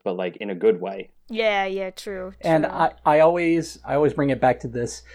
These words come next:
Speaker 3: Uh, there are some people who, you know, will, a lot of people will, uh,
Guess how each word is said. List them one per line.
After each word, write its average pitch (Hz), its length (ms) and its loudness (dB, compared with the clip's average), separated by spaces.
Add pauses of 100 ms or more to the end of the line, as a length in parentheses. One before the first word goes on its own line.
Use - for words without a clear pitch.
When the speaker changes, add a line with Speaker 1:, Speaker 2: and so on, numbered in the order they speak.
(200)
Speaker 3:
Uh, 127 300 4
there 151 180 4
are 139 60 2
some 185 200 0
people 175 340 0
who, 156 560 0
you 202 100 -2
know, 143 140 2
will, 143 520 0 (460)
a 170 80 6
lot 285 160 6
of - 60 -6
people 120 280 -4
will, 120 320 0
uh, 127 280 4